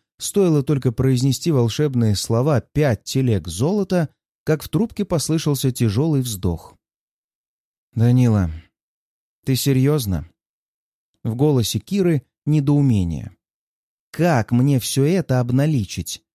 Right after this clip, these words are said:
Золото-то, по сути, из ниоткуда появилось. У нас же нет таких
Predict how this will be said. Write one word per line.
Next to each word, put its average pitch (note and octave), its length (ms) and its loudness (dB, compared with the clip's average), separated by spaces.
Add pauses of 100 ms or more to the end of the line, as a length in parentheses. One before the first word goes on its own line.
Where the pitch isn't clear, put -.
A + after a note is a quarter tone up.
(440)
Золото-то, C#3+ 600 0
по F#3+ 160 -2
сути, C#3+ 360 -2
из C#3+ 140 0
ниоткуда G3 500 0
появилось. D#3 720 0 (400)
У F#3 100 2
нас G3+ 160 2
же F3+ 140 2
нет G#3+ 240 0
таких D3+ 380 -2